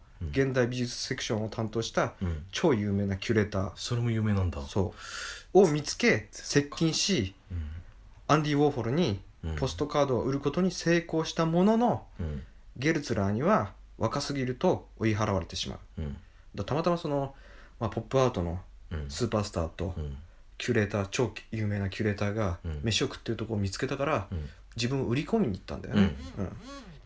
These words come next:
Speaker 1: で、ポストカードを売ることには成功したけど、
Speaker 2: うん。
Speaker 1: まあ、せ-、ちょっと君は若すぎると
Speaker 2: うん。
Speaker 1: 追い払われてしまうと。
Speaker 2: うん。
Speaker 1: 十七歳ぐらいだからね、この時。
Speaker 2: うん。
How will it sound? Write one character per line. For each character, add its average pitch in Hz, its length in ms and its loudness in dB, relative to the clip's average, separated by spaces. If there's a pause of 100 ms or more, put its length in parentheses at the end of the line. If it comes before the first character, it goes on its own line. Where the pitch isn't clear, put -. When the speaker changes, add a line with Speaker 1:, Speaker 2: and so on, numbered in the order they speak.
(140)
Speaker 1:
で、 220 240 2 (680)
ポ 123 120 -2
ス - 80 -6
ト 131 80 -2
カ 117 160 0
ー - 20 4
ド 95 120 0
を 87 100 -4 (840)
売 131 100 0
る 143 40 -2
こ 165 120 -2
と 165 80 -2
に 123 80 0
は 104 60 0
成 135 160 0
功 135 120 -4
し - 60 -6
た 180 80 0
け 202 100 0
ど、 160 240 2 (880)
Speaker 2:
う 120 60 0
ん。 120 40 4
Speaker 1:
ま 101 140 2
あ、 - 20 -6
せ-、 - 140 -8 (340)
ち - 80 -4
ょ 92 40 -2
っ - 40 -8
と 80 220 -4 (100)
君 107 180 0
は 92 60 4
若 98 200 0
す 143 100 -4
ぎ 127 80 -2
る 85 80 -6
と - 160 -12 (180)
Speaker 2:
う 92 60 0
ん。 82 40 0
Speaker 1:
追 110 40 2
い 101 60 2
払 104 100 -2
わ 92 100 0
れ 90 60 -4
て - 120 -14
し - 140 -2
ま 65 60 -8
う 82 80 -10
と。 - 100 -16 (120)
Speaker 2:
う 82 40 -6
ん。 76 60 -6 (100)
Speaker 1:
十 139 220 0
七 226 180 2
歳 226 120 0
ぐ 214 60 2
ら 123 60 0
い - 20 -4
だ 87 60 -4
か - 60 -8
ら 101 40 -4
ね、 92 160 -2
こ 90 80 -6
の 85 60 -4
時。 87 240 -10 (140)
Speaker 2:
う 87 40 -8
ん。 69 120 -8